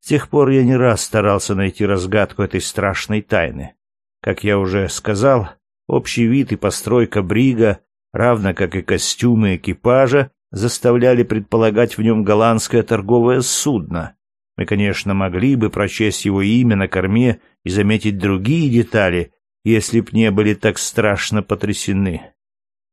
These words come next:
По шафранному оттенку трупов, которые ещё не успели разложиться, мы заключили, что вся команда погибла от жёлтой лихорадки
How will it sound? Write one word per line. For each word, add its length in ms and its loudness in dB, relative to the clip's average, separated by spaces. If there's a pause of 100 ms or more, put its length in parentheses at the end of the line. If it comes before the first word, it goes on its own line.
(240)
По 80 -2
шафранному 840 0
оттенку 540 -2
трупов, 600 0
которые 480 0
ещё 300 0
не 80 2
успели 600 2
разложиться, 1000 0 (420)
мы 160 2
заключили, 640 2
что 240 0
вся 280 0
команда 600 2
погибла 640 2
от 240 -2
жёлтой 500 2
лихорадки 920 0